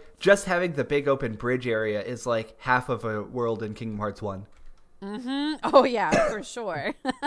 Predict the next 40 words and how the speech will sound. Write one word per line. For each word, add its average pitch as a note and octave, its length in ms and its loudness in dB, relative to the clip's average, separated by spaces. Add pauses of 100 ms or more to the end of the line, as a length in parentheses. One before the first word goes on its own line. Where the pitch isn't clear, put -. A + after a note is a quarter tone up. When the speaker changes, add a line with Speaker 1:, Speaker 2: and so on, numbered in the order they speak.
(1300)
Speaker 1:
Like, C3 260 4
I D3 160 10
also D3+ 260 8
Speaker 2:
Not - 160 4
the A#3+ 120 -4
entire G#3 560 -4
world. D3+ 460 -8
<laughs> D3+ 60 -8
Speaker 1:
I C#3+ 100 2
feel D#3 220 4
like, D3+ 260 4
uh, A#2+ 440 2 (160)
San C#3 200 -8
Francisco B2 420 0
is A#2 120 0
also A2+ 240 -2
going A2+ 160 -4
to A#2 80 -12
be A2+ 100 -4
a G#2+ 60 -2
really A#2 400 -4
great A2+ 360 -4
place A2+ 280 -6
for A2 160 -6
Easter B2 360 -8
eggs, C3+ 240 -6
like A2+ 220 -4
all A2+ 160 -2
the G#2 120 -8
signs G#2+ 440 -6
on G#2+ 140 -4
the G2+ 60 -6
buildings A2 520 -6
and A2 100 -8
whatnot. A2+ 380 -8
Speaker 2:
Oh, A3 140 0
for D3+ 180 -16
sure. C#3 420 -12
Yes, - 440 -10
absolutely. D#3 720 -12